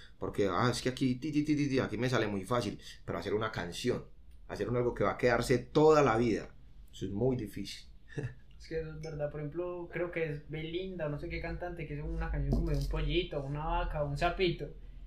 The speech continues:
Speaker 2: y todavía se la recuerdan y a ella le da rabia, entonces uno también tiene que pensar en eso, o sea, obviamente uno, mientras más pasan
Speaker 1: <laughs>
Speaker 2: los años, uno tiene que,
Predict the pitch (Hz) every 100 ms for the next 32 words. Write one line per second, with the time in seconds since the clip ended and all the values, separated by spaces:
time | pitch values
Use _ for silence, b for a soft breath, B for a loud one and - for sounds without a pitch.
0 | - - 165 165 160 165 180 175 151 151
1 | 185 196 170 147 156 160 143 143 160 147
2 | 135 139 156 170 170 170 151 147 160 165
3 | 156 147 143 143 160 147 143 139 165 156
4 | 180 156 170 190 190 196 196 196 165 151
5 | 156 160 190 190 196 190 156 170 208 202
6 | 170 165 b b b - 147 151 165 180
7 | 175 151 147 143 139 135 135 131 131